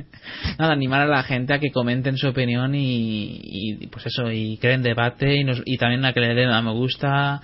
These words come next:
pues eso, que comenten, que participen y nosotros estaremos encantadísimos de recibir esos comentarios. Y nada, que chicos, muchísimas gracias por haber aportado todo lo que sabéis en todas estas películas, que hemos traído un montonazo de títulos, porque hacía tanto que no hacíamos un programa de este tipo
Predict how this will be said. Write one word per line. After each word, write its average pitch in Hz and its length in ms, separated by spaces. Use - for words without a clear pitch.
pues 123 160
eso, 113 160
que 110 100
comenten, 147 580
que 123 400
participen 131 640
y 151 60
nosotros 131 260
estaremos 131 240
encantadísimos 131 800
de 123 140
recibir 120 280
esos 120 200
comentarios. 120 560
Y 131 60
nada, 165 160
que 143 340
chicos, 151 220
muchísimas 156 440
gracias 156 280
por 147 160
haber 135 220
aportado 139 420
todo 135 100
lo 139 140
que 131 80
sabéis 131 560
en 123 220
todas 127 140
estas 123 180
películas, 131 320
que 143 60
hemos 131 100
traído 135 200
un 147 60
montonazo 131 460
de 135 80
títulos, 143 340
porque 139 200
hacía 143 180
tanto 143 260
que 131 80
no 127 80
hacíamos 139 240
un 135 480
programa 135 260
de 202 60
este 123 280
tipo 160 360